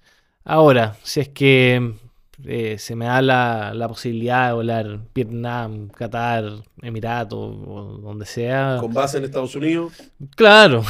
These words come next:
Speaker 1: <laughs> O no, o no, o no,
Speaker 2: ¿O no?
Speaker 1: o no. Sí, te-, eh, pero, pero abierto a, a esa posibilidad. La verdad es que ya el hecho de salir,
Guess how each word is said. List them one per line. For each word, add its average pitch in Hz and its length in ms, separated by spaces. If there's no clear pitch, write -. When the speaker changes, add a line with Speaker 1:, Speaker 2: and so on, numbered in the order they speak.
Speaker 1:
<laughs> - 140
O 180 120
no, 233 280
o 262 100
no, 302 240
o 214 160
no, 185 200
Speaker 2:
¿O 233 60
no? 156 120
Speaker 1:
o 196 200
no. 180 360
Sí, 196 500
te-, 143 480
eh, 113 920
pero, 139 1400
pero 160 220
abierto 190 560
a, 160 380
a 165 40
esa 165 200
posibilidad. 143 520
La 143 120
verdad 143 260
es 151 60
que 156 260
ya 160 180
el 160 80
hecho 160 240
de 151 160
salir, 160 460